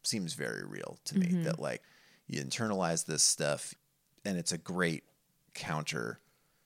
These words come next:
Speaker 1: to the true insanity of the,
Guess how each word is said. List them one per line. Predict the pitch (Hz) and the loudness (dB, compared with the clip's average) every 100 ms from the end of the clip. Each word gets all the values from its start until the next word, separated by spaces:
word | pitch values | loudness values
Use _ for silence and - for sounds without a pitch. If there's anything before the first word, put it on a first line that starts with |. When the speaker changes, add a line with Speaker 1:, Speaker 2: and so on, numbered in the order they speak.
| _ _ - | _ _ -6
Speaker 1:
to | - 87 73 64 53 - _ - | -4 -2 -2 -4 -8 -14 _ -12
the | 76 67 60 - - _ _ _ _ - | -8 -6 -8 -10 -18 _ _ _ _ -4
true | - 92 82 | -2 0 0
insanity | 73 - - 76 71 67 62 - | 0 2 2 2 0 -2 -4 -4
of | 62 - - | -6 -8 -8
the, | - 67 | -8 -8